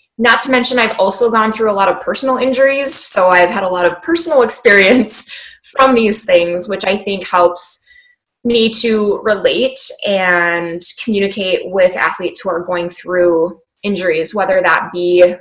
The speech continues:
from a physical standpoint, also an emotional standpoint, and then being able to work with them, especially, like, say they're a high school athlete, like, how do I, how do I stay with my team and how do I mentally stay in it if I know I can't compete for the next month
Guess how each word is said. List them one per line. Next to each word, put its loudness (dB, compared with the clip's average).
from -2
a 0
physical 2
standpoint, -4
also 0
an -2
emotional 0
standpoint, -6
and 2
then 2
being 2
able 4
to -6
work 2
with -4
them, -2
especially, -6
like, 0
say 0
they're 2
a -4
high -4
school -2
athlete, 0
like, 0
how 2
do 2
I, 2
how 0
do 8
I 8
stay 0
with -2
my 0
team -2
and -4
how 0
do 0
I 4
mentally 0
stay 2
in 2
it 0
if 0
I 4
know -2
I 0
can't -10
compete -14
for -2
the -8
next -6
month -6